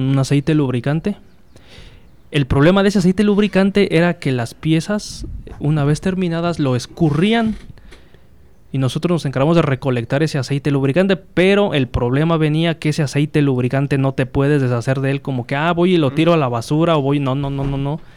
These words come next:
Speaker 1: Hay todo un protocolo de desechos. Ahí en pemsa teníamos el cretif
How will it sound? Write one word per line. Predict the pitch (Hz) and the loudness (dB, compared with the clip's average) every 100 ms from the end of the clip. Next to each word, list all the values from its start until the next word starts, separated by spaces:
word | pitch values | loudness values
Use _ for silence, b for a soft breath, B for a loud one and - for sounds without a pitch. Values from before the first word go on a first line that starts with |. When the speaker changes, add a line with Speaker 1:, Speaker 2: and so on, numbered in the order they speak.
| b b b | b b b
Speaker 1:
Hay | b 160 | b 0
todo | 170 180 190 | 4 4 6
un | 185 208 | 6 4
protocolo | 196 180 147 131 110 - 160 190 208 202 | 4 4 2 0 -2 0 4 4 4 0
de | 147 131 | -2 -2
desechos. | 123 113 170 190 - 165 | -2 -2 0 -2 -2 -2
Ahí | 147 | 0
en | 170 170 | 2 0
pemsa | 170 175 | -2 -2
teníamos | 135 143 165 | 0 0 0
el | 147 131 | -2 -2
cretif | 139 127 175 208 - | -2 2 2 0 -4